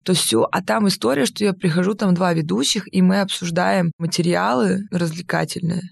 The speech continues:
А они говорят: "Вот, синопсис, то сё".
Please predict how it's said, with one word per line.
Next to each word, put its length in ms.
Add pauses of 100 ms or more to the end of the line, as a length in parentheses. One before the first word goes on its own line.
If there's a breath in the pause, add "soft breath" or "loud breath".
А 100
они 160
говорят: 240
"Вот, 300
синопсис, 760
то 160
сё". 420